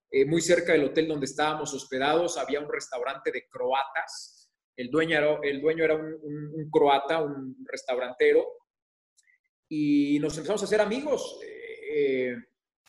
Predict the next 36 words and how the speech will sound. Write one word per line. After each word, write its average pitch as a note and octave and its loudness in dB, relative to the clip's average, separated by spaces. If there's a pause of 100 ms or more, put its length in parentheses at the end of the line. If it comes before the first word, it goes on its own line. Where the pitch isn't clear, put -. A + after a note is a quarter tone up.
(180)
él D3+ -6
servía E3+ 4
una E3+ 0
sopa E3 -2
minestrone, D3+ -6
que D3 -4
de C3 0
minestrone C3+ -8
no D3 -8
tenía C#3+ -2
nada, D3+ 0
pero, B2+ -2
pero B2+ -2
volvemos C#3+ 0
al C#3+ -4
tema, B2 0 (180)
calientito, C3+ -2
este, - -4 (240)
nos C3 -6
daba C#3 2
los B2 -2
limones, C#3+ -4
salsita, C3+ -6
encontraba C3 -2
salsita C#3+ -4
Tabasco, C#3 -2
que A#2+ -8
necesitábamos C3+ -4
el A#2 -8
picante, C#3+ -4
entonces D3 -16
como C#3 -8
que C3+ -8
te C3 -10
hacían D3+ -2
sentir D3 -2